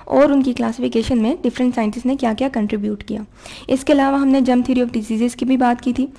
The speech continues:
आज का जो हमारा लेक्चर है, आज हम प्रोकैरियोट्स के अंदर हमारे पास जो मेजर एक ऑर्गेनिज्म आ जाता है जो कि है बैक्टीरिया, इसके बारे में हम पढ़ेंगे।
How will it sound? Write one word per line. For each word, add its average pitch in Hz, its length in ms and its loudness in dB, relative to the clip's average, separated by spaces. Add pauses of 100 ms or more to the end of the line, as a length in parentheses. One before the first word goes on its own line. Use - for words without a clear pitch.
(300)
आज 254 200 2
का 349 100 2
जो 339 100 2
हमारा 311 260 4
लेक्चर 269 300 2
है, 262 160 2
आज 240 280 0
हम 285 120 0
प्रोकैरियोट्स 240 520 0
के 247 80 -2
अंदर 220 180 0
हमारे 233 220 0
पास 233 160 -2
जो 269 120 0
मेजर 220 400 2
एक 240 260 0
ऑर्गेनिज्म 233 460 0
आ 214 80 -2
जाता 202 280 -2
है 247 220 0 (400)
जो 220 120 0
कि 240 140 0
है 233 220 0 (300)
बैक्टीरिया, 240 580 2 (340)
इसके - 240 2
बारे 254 200 4
में 247 120 4
हम 240 140 4
पढ़ेंगे। 220 400 0